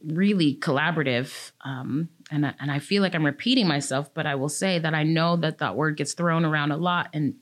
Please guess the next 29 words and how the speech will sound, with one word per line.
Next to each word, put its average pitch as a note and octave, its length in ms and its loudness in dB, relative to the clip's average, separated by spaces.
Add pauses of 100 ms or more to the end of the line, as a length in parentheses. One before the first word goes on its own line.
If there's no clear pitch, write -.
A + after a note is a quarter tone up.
and, D3 340 -2
and C#3+ 140 -4
perhaps D#3 300 -2
has D3+ 280 -2 (180)
lost D#3 280 -2
its C#3+ 140 -6
value. E3 540 -2 (580)
Um, E3 240 4
but F3+ 160 0
I F#3 60 4
really F#3+ 340 4
do, F3 640 2
um, - 400 -6 (800)
uh, D3+ 180 0
believe F3 640 2
in E3 120 2
empowering D3 840 2 (260)
other D3+ 300 0
artists D#3+ 400 0
and, D#3 80 2
like, C3+ 180 0
trusting D3 460 0
people D3+ 380 -2
to D3 160 -4
do C#3 200 -2
their C3 300 -2
job C3+ 480 -6
and C3+ 160 -2
not - 540 -4